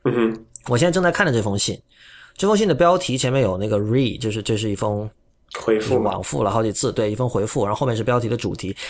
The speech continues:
Speaker 2: 然后下面是小字这个三个人名，就是参与了，在这个讨论串里有，呃，这个，呃，甲、乙和我这三个人，对吧？
Speaker 1: 嗯哼，嗯哼。
Speaker 2: 然后，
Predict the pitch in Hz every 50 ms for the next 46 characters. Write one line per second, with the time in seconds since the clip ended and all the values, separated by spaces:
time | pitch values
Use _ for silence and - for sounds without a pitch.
0 | - - - - 127 123 165 151 139 131 131 127 - 110 92 95 - - 127 107
1 | 95 - - 104 98 - 101 98 - - 120 120 117 113 101 98 104 117 113 101
2 | 95 107 117 - - 120 110 113 - - - 147 147 156 156 151 123 110 - -
3 | 160 147 131 - 214 180 139 123 - - 107 101 117 123 - 139 123 107 101 95
4 | 95 - 76 82 - - - - - 104 98 - - 101 98 95 107 - - -
5 | - _ _ _ _ _ - 104 95 - - - - - - - 143 120 107 113
6 | 127 - 135 113 95 92 90 92 117 135 113 92 76 65 - - - 110 - 117
7 | 117 117 110 90 87 87 - - 117 110 104 - - 127 135 127 131 143 120 113
8 | 113 113 113 123 127 160 208 202 - 247 254 -